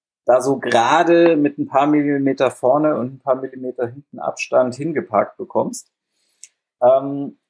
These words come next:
und deswegen ist es zum Beispiel so, dass japanische Automodelle im Standard vom Design her ganz anders sind als europäische Automobile. Also wir,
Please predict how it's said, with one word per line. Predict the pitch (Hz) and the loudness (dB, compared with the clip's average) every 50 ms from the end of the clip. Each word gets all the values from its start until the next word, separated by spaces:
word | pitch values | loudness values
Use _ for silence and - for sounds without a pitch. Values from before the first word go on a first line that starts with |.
| _ _ _ | _ _ _
und | - - 139 147 143 143 - - - - _ _ - | -2 0 0 0 0 -2 -6 -10 -12 -16 _ _ -2
deswegen | 139 135 - - 151 156 151 156 - | -2 0 0 2 2 2 2 0 -2
ist | 139 143 | -6 -4
es | 156 - - | -6 -6 -6
zum | - 143 131 | -4 -2 0
Beispiel | 127 127 139 - - 156 139 120 | 0 0 0 -2 -6 -10 -8 -6
so, | 127 135 143 | -4 -4 -2
dass | 139 139 131 - - - | -2 -2 -2 -4 -4 -2
japanische | 127 117 117 - - - 123 120 139 156 156 - - 151 131 - - 110 | -2 -2 -2 -4 -4 -2 0 0 0 0 -2 -4 -2 -2 -4 -2 0 0
Automodelle | 113 123 143 160 - _ 160 151 147 147 151 143 - _ 127 127 135 131 - 120 120 127 139 147 147 139 | 0 0 0 -2 -4 _ -10 -10 -8 -8 -10 -10 -12 _ -12 -10 -10 -4 0 0 0 2 2 0 -2 -2
im | 117 120 120 117 | -4 -4 -6 -8
Standard | - - - - 101 107 123 147 156 151 156 147 147 147 147 147 - - _ _ _ _ _ _ _ _ _ _ _ _ _ _ _ _ _ _ _ _ _ _ _ _ _ _ _ | -8 -10 -6 -2 0 0 0 0 0 0 2 2 2 2 0 -4 -8 -18 _ _ _ _ _ _ _ _ _ _ _ _ _ _ _ _ _ _ _ _ _ _ _ _ _ _ _
vom | - - 143 135 120 | -6 -4 -4 -4 -2
Design | 123 127 113 95 101 113 107 135 156 175 175 | -2 -2 0 2 2 2 2 2 2 2 2
her | 156 151 131 120 120 | 2 4 4 4 4
ganz | 120 110 117 113 - | 2 2 2 0 -2
anders | - 110 107 104 104 101 98 - | -2 -2 0 2 2 0 0 0
sind | - 107 101 - | -4 -6 -6 -4
als | - 101 101 - | -4 -4 -6 -4
europäische | - 101 101 101 104 95 - 98 95 95 101 98 - - - - | -6 -8 -6 -6 -8 -8 -6 -4 -4 -4 -4 -4 -6 -6 -6 -6
Automobile. | 101 101 - - 107 98 - - 101 98 98 101 95 | -8 -8 -10 -10 -12 -12 -8 -4 -2 -2 0 0 -2
Also | 98 101 107 110 104 104 107 | -2 -4 -4 -6 -6 -6 -4
wir, | 123 135 131 107 117 - | -2 -2 -2 -2 -4 -6